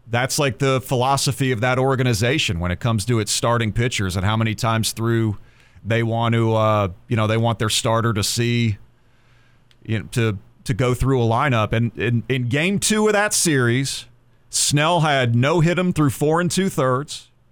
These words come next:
had nine strikeouts in that game two, like he did the other night, and all of a sudden gave up a walk, a homer, another walk, a single. So it just, you know, it got away from him pretty fast there. And I'm,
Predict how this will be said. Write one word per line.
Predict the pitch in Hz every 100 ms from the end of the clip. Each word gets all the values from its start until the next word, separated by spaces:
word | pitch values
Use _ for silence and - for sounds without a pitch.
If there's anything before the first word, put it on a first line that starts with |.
| _
had | - 135
nine | 120 127 147 165
strikeouts | - - 151 147 143 139 147 -
in | 135
that | 135 110
game | 131 131 131
two, | 131 117
like | 117 110
he | 117
did | 113
the | 110 120
other | 127 131
night, | 104 95 90
and | 110
all | 104 113
of | 123
a |
sudden | 120 139 131 123
gave | 117
up | 110
a | 90
walk, | 87 110 139 -
a | 101
homer, | 120 127 135 135 - - - 107
another | 101 127 127
walk, | 131 131 131
a | 123
single. | - 127 117 117 113 - - -
So | - 135
it | 131
just, | 110 156 139 - - - - - _ _ _ - - -
you | 143
know, | 135
it | 123
got | 156 165
away | 143 180
from | 190 135
him | 117
pretty | 104 139 123
fast | - 139 165 -
there. | 104 90 92 98 -
And | - 110 113 113 117 110 110 - -
I'm, | 104 107